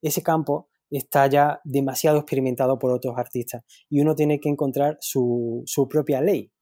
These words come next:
¿no? Es decir, la, la, la que yo tengo ahora mismo, que es la de un dibujo,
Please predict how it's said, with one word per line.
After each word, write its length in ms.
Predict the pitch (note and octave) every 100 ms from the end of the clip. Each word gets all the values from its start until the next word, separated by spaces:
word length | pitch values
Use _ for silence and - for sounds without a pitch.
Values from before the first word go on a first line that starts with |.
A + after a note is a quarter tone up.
| -
¿no? 260 | C3+ F3 F#3
Es 60 |
decir, 340 | B2 A#2 B2+ A2
la, 340 | A#2+ A#2 B2+ - A#2+
la, 280 | A#2 A#2+ -
la 380 | B2+ C#3 B2 B2
que 120 | B2
yo 120 | C3
tengo 200 | C3+ C#3
ahora 160 | C#3 C3
mismo, 340 | C#3 C#3 C#3+ _ - - _
que 220 | C#3 C3
es 160 | C3+ -
la 200 | B2+ B2
de 220 | A#2 A2+
un 540 | A#2 C#3 D3+ D#3 D3+ D3+
dibujo, 640 | C#3+ D3+ D#3+ - D#3 D#3+